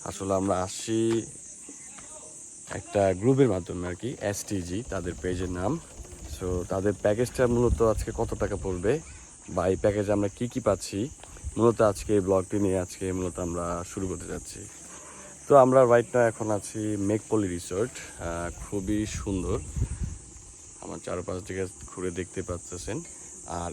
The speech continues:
এখান থেকে যে গাছটা আছে, এই গাছটা আসলে খুবই নাইস, আমাদের এই সাজেকের সব থেকে সুন্দর আমি মনে করি এই গাছটার কারণেই। আর ব্যাকগ্রাউন্ড দেখেন, মাশাআল্লাহ, খুবই নাইস। আর হ্যাঁ, আমার ব্যাক সাইড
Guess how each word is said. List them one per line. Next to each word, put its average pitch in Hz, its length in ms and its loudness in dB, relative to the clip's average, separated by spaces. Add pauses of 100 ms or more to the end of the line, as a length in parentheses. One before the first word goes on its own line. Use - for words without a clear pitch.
এখান 120 280 -2
থেকে 123 200 -2
যে 117 120 0
গাছটা 101 460 0
আছে, 98 380 -4 (440)
এই 98 60 0
গাছটা 101 320 0
আসলে 110 280 -2
খুবই 117 760 2
নাইস, 101 400 2 (160)
আমাদের 92 380 0
এই 92 160 4
সাজেকের 95 640 4
সব 104 220 0 (100)
থেকে 95 140 0
সুন্দর 95 580 2
আমি 90 80 0
মনে 98 260 2
করি 90 160 0
এই 85 60 -2
গাছটার 90 420 -2
কারণেই। 87 400 -6 (480)
আর 90 100 -2
ব্যাকগ্রাউন্ড 92 520 0
দেখেন, 85 220 -6
মাশাআল্লাহ, 87 560 -8 (120)
খুবই 92 400 -6 (180)
নাইস। 85 260 -8 (600)
আর 95 120 -2
হ্যাঁ, 95 220 -2
আমার 90 220 0
ব্যাক 104 320 2
সাইড 120 220 -2